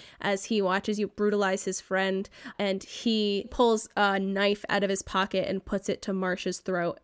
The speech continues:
as you stand there, and he is going to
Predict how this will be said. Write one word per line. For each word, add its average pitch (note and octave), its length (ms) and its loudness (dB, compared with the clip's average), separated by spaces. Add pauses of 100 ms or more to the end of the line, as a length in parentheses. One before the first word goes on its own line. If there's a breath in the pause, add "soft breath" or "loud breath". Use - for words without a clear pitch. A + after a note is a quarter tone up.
as F#3+ 180 -8
you F#3+ 140 -2
stand F#3 440 -4
there, F3+ 280 -4 (240 soft breath)
and F3+ 480 -6
he F3+ 640 0 (160)
is F#3+ 180 -10
going F#3 360 -2
to F3+ 520 -2